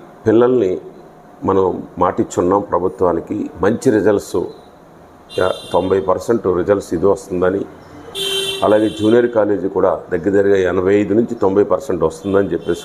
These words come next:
కూడా ముందుగానే నేను రి-, రిటర్న్గా ఇక్కడ టీచర్స్ తీసుకునే శ్రద్ధని వారిచ్చిన మాట ప్రకారం నేను డిసెంబర్ ఇరవై తొమ్మిది, ముప్పై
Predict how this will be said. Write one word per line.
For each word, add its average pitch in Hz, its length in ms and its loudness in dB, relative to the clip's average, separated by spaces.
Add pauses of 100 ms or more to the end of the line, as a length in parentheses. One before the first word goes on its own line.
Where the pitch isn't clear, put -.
కూడా 98 180 2 (680)
ముందుగానే 117 560 4 (560)
నేను 95 220 2 (120)
రి-, - 120 -2 (240)
రిటర్న్గా 113 460 2 (2750)
ఇక్కడ 113 280 4 (160)
టీచర్స్ 117 420 0 (120)
తీసుకునే 113 440 2 (120)
శ్రద్ధని 113 500 2 (340)
వారిచ్చిన 92 400 0 (120)
మాట 92 160 -2 (140)
ప్రకారం 87 420 -2 (960)
నేను 104 220 4 (100)
డిసెంబర్ 117 500 2 (160)
ఇరవై 95 180 4 (120)
తొమ్మిది, 101 340 2
ముప్పై 87 260 2